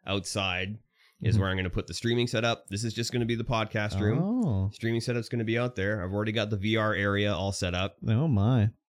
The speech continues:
Speaker 1: And then the plan, of course, will be to get a couch down here, get a T V up there
Speaker 2: Mm-hmm.
Speaker 1: for doing couch dudes and couch this.
Speaker 2: Oh, baby.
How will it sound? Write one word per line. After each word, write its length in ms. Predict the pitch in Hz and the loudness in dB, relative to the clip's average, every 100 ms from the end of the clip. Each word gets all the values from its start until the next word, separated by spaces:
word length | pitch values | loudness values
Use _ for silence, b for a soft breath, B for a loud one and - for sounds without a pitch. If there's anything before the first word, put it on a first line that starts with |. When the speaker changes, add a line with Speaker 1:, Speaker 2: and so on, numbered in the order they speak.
| - | -6
Speaker 1:
And 180 | 101 104 | 0 2
then 180 | 113 113 | 4 2
the 100 | 110 | 0
plan, 340 | 117 117 120 | 0 0 0
of 80 | 117 | -2
course, 380 | 120 117 - 117 | -2 -2 -2 -4
will 100 | 110 | -2
be 340 | 123 123 120 | 2 2 2
to 120 | - 110 | 0 2
get 220 | 113 110 | 2 2
a 80 | - | -4
couch 300 | 135 131 - | 0 0 2
down 220 | 127 127 | 2 4
here, 320 | 135 131 127 b b b - | 4 2 0 b b b -4
get 100 | 98 | -4
a 40 | |
T 180 | - 123 | 2 4
V 160 | 110 120 | 6 4
up 160 | 131 | 4
there 220 | 147 165 | 4 4
Speaker 2:
Mm-hmm. 100 | 156 | 6
Speaker 1:
for 340 | 120 98 98 98 _ _ _ - | 6 6 2 -2 _ _ _ 0
doing 360 | 104 104 101 | 2 2 2
couch 320 | 98 113 110 - | 2 0 0 0
dudes 240 | 110 98 | 0 0
and 80 | 90 | -2
couch 220 | 95 - | -2 0
this. 220 | 135 143 | 2 4
Speaker 2:
Oh, 160 | 127 110 | 4 4
baby. 440 | 120 151 127 104 | 8 8 8 4